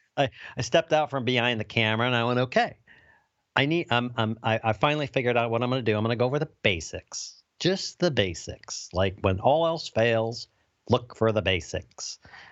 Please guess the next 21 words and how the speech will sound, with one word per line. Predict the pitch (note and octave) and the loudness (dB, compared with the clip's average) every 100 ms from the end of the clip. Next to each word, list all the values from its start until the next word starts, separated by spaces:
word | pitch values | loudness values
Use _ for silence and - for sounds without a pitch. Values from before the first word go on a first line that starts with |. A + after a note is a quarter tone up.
| - - - | -20 -20 -2
Um, | F2+ F2+ | 0 2
and | G2+ | 2
I'm | C3 | 0
just | D3+ - | -2 -2
gonna | D3+ | 0
give | C#3 C3 | 2 0
some | - D#3 | 0 -4
tips | - B2 - D3+ | 0 0 0 -2
and | C#3 | 2
tricks | G#2+ G#2+ - | 2 0 -2
and | F#2+ | -4
stuff | - F2+ | 0 2
like | G2 | 2
that. | G2+ G2 | 2 2
I'm | |
gonna | A2 | 0
come | - G2 | 0 2
out | F#2 | 2
behind | G2 F#2+ G2+ | 0 0 0
the | G#2+ | 0
camera." | B2 B2+ G2 D2 | 0 2 0 -4